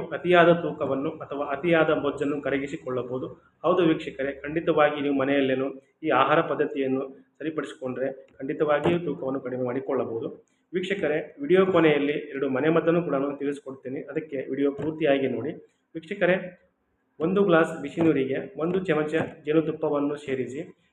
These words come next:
ದಿನಾಲೂ ಬೆಳಿಗ್ಗೆ ಖಾಲಿ ಹೊಟ್ಟೆಯಲ್ಲಿ ಸೇವನೆ ಮಾಡ್ತಾ ಬರಬೇಕು. ಅದರ ಜೊತೆಯಲ್ಲಿ ಯಥೇಚ್ಛವಾಗಿ ಫೈಬರ್ ರಿಚ್ ಇರುವಂತಹ ಡಯಟನ್ನೇ ಫಾಲೋ ಮಾಡಬೇಕು. ಅದರಲ್ಲಿ ಹಸಿ ಸೊಪ್ಪು, ತರ್-, ಹಸಿ ಸೊಪ್ಪು, ತರಕಾರಿಗಳು, ಸಿರಿಧಾನ್ಯಗಳು, ಜೋಳ,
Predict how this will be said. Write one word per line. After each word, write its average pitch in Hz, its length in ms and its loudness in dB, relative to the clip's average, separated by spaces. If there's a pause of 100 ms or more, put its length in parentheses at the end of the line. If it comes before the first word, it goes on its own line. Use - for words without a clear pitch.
(120)
ದಿನಾಲೂ 180 340 4
ಬೆಳಿಗ್ಗೆ 156 380 4
ಖಾಲಿ 147 220 2
ಹೊಟ್ಟೆಯಲ್ಲಿ 143 440 0
ಸೇವನೆ 135 300 -4
ಮಾಡ್ತಾ 123 260 -6
ಬರಬೇಕು. 117 420 -10 (400)
ಅದರ 151 140 -4
ಜೊತೆಯಲ್ಲಿ 151 800 -2
ಯಥೇಚ್ಛವಾಗಿ 165 760 2 (380)
ಫೈಬರ್ 170 360 4
ರಿಚ್ 180 300 -2
ಇರುವಂತಹ 147 880 0
ಡಯಟನ್ನೇ 156 380 2
ಫಾಲೋ 135 220 -2
ಮಾಡಬೇಕು. 127 480 -4
ಅದರಲ್ಲಿ 151 440 2 (380)
ಹಸಿ - 280 -12
ಸೊಪ್ಪು, 170 420 -4
ತರ್-, 139 260 -6
ಹಸಿ 180 220 -8
ಸೊಪ್ಪು, 160 340 -6
ತರಕಾರಿಗಳು, 135 640 0 (480)
ಸಿರಿಧಾನ್ಯಗಳು, 143 960 -2
ಜೋಳ, 143 340 4